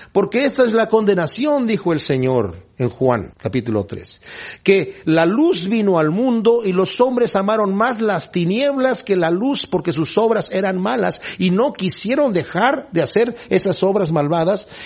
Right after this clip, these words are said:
y no las querían traer a la luz porque hubieran sido reprendidas." Entonces, esa es la condenación, que esa gente aborrece la luz y se mantiene en las tinieblas porque quieren seguir practicando la iniquidad.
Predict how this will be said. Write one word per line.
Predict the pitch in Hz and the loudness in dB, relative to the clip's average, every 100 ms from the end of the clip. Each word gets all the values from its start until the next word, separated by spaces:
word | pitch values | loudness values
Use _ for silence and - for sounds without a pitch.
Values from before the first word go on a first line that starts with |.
| - | 2
y | 160 | 4
no | 190 | 6
las | 247 196 | 4 0
querían | 117 135 226 | 0 0 0
traer | 185 156 | 0 0
a | 156 | 2
la | 135 | 2
luz | 160 - | 0 -2
porque | 123 110 123 156 | -4 -2 0 2
hubieran | 135 143 127 | 2 2 0
sido | 151 139 | 0 0
reprendidas." | 131 139 131 143 170 180 - - | 0 0 0 2 0 -4 -12 -6
Entonces, | - 160 170 - - | -2 0 -2 -6 0
esa | 220 202 | 0 2
es | 135 | 0
la | 127 | 0
condenación, | 127 117 110 95 - 98 - - | 0 -2 -4 -6 -6 -8 -10 -12
que | - | -2
esa | 160 143 | 0 0
gente | - 185 165 196 | 0 -2 2 0
aborrece | 123 131 120 220 240 233 | 2 0 2 0 0 0
la | 208 | 0
luz | 196 233 - - - | 0 -4 -8 -16 -6
y | 139 | -2
se | 139 | 2
mantiene | 127 127 - 240 254 | 2 0 0 0 2
en | 220 | 0
las | 180 | -2
tinieblas | 180 180 196 196 | 0 0 0 -2
porque | - 143 123 98 | -4 -6 -6 -8
quieren | 190 302 330 320 | -4 -2 -2 -2
seguir | - 135 170 247 196 | -4 -6 -2 -4 -2
practicando | 165 - 120 156 170 | -6 -6 -4 -4 -2
la | 160 135 | -4 -4
iniquidad. | 120 101 113 117 - | -6 -8 -8 -10 -14